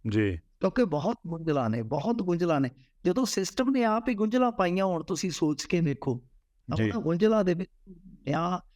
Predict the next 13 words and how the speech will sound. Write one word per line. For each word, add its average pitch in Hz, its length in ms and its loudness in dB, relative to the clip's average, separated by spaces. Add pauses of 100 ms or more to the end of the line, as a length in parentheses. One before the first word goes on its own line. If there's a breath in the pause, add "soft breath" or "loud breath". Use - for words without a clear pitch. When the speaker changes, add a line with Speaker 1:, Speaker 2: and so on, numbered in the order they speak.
(200)
Speaker 2:
ਬਹੁਤ 139 320 -2
ਮੁਸ਼ਕਿਲ 143 320 -2
ਹੁੰਦਾ। 123 340 2
ਖੈਰ, 220 280 0 (520)
ਇਹਨਾਂ 185 220 2
ਨੇ 220 80 4
ਹੁਣ 202 420 -2 (240)
ਇਹ 160 140 2
ਕਿਹਾ 160 300 0
ਕਿ 185 320 0 (500)
ਇਹ 160 100 -2
ਸਰਕਾਰ 151 500 -2
ਦੀ 156 400 0